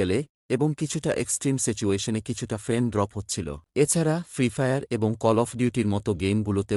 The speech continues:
ভালো পারফরম্যান্স দিচ্ছিল ডিভাইসটি। Out of the box এতে পাচ্ছেন Android ফোরটিন, যা Redmi ফোনে প্রথমবারের মতো ইনক্লুড করা হাইপার ওএস অপারেটিং সিস্টেমে রান করছে। Xiaomi-র ভাষ্য মতে এটি অনেকটা লাইট একটি ইউআই।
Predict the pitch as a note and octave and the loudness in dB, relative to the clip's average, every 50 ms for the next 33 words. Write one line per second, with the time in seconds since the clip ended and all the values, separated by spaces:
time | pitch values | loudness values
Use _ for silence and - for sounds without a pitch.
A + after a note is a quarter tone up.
0 | E2 E2+ F#2 F2+ G2+ A2 - G2+ E2+ - - G2+ F#2+ G#2 G#2+ - - G#2+ - - | -2 0 -2 -2 -2 0 0 0 0 0 -2 -4 -4 -2 -4 -4 -4 -6 -6 -4
1 | - G2 F2+ F#2+ D#2 G2 F2 D#2+ D#2+ D#2 D2+ - - - D2 A#1+ - _ _ _ | -4 -2 -2 -2 -2 -2 -2 -2 -2 -4 -4 -6 -8 -8 -10 -12 -14 _ _ _
2 | _ _ _ _ - B2+ C#3 D#3+ - F#3 F3+ - F3+ E3+ D#3 C#3+ B2+ C#3+ C#3+ - | _ _ _ _ 0 2 2 2 2 0 -2 -2 -2 0 0 0 0 0 -2 -2
3 | - - A#2+ - C3 - - F#2 - - - A#2+ A2 - - F#2 G#2+ G#2 G2 G2+ | -2 -4 -2 -2 -2 -2 -2 -4 -4 -2 -2 -2 -2 -2 -2 -2 -2 -2 0 0
4 | G2 G2 - - - G2+ E2 D2+ - - C#2 C2 A1 - _ _ _ _ _ _ | 0 0 -2 -2 -4 -4 -4 -4 -6 -8 -10 -10 -12 -14 _ _ _ _ _ _
5 | _ - G2+ G2 B2+ C#3 C#3+ D3 D3+ D3+ C3+ D3+ D#3+ D#3 - - C3+ A#2 G2+ G#2+ | _ -10 -2 2 2 2 4 4 2 2 2 0 -2 -2 0 0 0 2 2 0
6 | A#2+ - C3 B2+ - C#3+ D3 D3 D3 C#3+ C#3+ C3+ C3 A#2 G#2 G#2 - A2+ - - | 0 0 -2 -2 0 0 0 0 0 0 0 2 2 0 0 0 -2 -4 -2 0
7 | A#2+ B2 - - C3 C3+ B2 - - A2 F#2+ F#2+ F#2 - G2+ F#2+ G#2 - - B2 | -2 -2 -2 -2 -2 -2 -2 -2 -2 0 0 0 0 0 -2 -2 -2 -2 -2 -2
8 | A#2+ A2 A2 A#2+ - - - F#2+ G#2 - A2 F#2+ G#2 - A2+ A2+ G#2 - A#2 G2 | 0 0 0 0 -2 -2 -4 -4 -4 -2 -2 -2 -2 -2 -4 -4 -4 -4 -4 -4
9 | - - G2+ F#2 F#2+ E2+ D#2+ E2 F2 F2 - E2 D2 - - - C#2 B1+ D#2+ - | -4 -4 -2 -2 -2 -2 -2 -2 -4 -6 -8 -10 -8 -8 -8 -8 -8 -10 -14 -18
10 | _ _ _ _ _ - - - D#3+ C#3+ D3+ D#3+ F3+ F#3 E3+ C3 A#2 B2+ A2 - | _ _ _ _ _ -8 -2 0 2 2 2 2 2 0 -2 -2 -4 -4 -4 -2
11 | - C#3 A#2 A2 A2 - G#2 G2 C#3+ - - - A2+ G#2 B2+ G2+ E2+ F2 G2 A#2 | 0 0 0 0 0 0 0 -2 -2 -2 -4 -6 -4 -2 0 0 0 0 0 -2
12 | - - G2+ F2+ E2+ D#2+ F#2 G#2 - F2+ - - - D#2+ D2+ D#2 F#2+ F#2+ E2+ D#2 | -2 -2 0 0 2 0 0 0 -2 -6 -6 -6 -8 -6 -4 -4 -2 -2 0 -2
13 | D2+ | -2